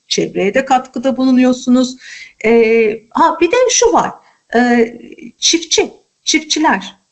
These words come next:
sürdürülebilir tarım politikalarıyla ilgili çiftçilerimiz eğitildiği takdirde, e,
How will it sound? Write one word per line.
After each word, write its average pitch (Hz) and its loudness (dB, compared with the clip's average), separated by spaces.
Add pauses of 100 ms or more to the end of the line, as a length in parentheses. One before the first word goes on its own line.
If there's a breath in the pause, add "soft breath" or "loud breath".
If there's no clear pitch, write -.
(280)
sürdürülebilir 294 -2
tarım 330 2
politikalarıyla 247 0
ilgili 202 -2
çiftçilerimiz 277 -2
eğitildiği 269 -2
takdirde, 214 -2 (440 loud breath)
e, 226 2